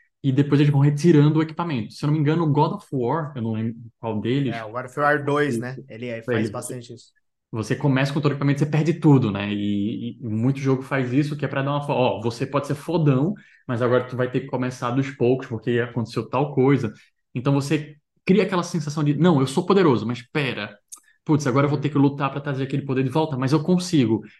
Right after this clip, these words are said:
Speaker 1: E à medida que você vai encontrando esses poderes no meio do caminho, você vai relembrando quando você usou no começo, né? Você, "Porra, agora isso daqui vai mudar meu jogo, hein?" Então,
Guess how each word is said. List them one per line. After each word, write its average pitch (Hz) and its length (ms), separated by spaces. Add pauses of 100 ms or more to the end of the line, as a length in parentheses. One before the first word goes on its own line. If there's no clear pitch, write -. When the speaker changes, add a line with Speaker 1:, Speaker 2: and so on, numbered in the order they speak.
(120)
Speaker 1:
E 123 80
à 123 60
medida 135 320
que 185 80
você 175 240
vai 120 580
encontrando 117 540
esses - 180
poderes 110 300
no 110 60
meio 113 140
do 113 60
caminho, 127 260
você 147 200
vai 135 180
relembrando 147 720
quando 156 180
você 151 100
usou 143 200
no 143 100
começo, 147 400
né? 110 100 (340)
Você, - 120
"Porra, 110 420
agora 101 300
isso 117 140
daqui 127 180
vai 127 100
mudar 135 240
meu 160 120
jogo, 110 400
hein?" 110 160 (340)
Então, 143 720